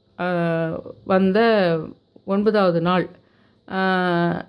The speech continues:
ஒரு, எங்க ஹஸ்பண்டுக்கு நிறைய, அவர் வந்து, ம-,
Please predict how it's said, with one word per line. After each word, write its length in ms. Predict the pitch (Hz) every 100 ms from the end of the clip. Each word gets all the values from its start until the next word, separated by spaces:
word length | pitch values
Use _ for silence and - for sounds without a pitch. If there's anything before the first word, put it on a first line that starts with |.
| -
ஒரு, 880 | 208 220 247 285 269 214 180 - -
எங்க 300 | - 196 190
ஹஸ்பண்டுக்கு 800 | 196 269 254 208 226 240 202 180
நிறைய, 360 | 190 196 226 226
அவர் 160 | 196
வந்து, 300 | 190 196 220 - - 185
ம-, 280 | 175 170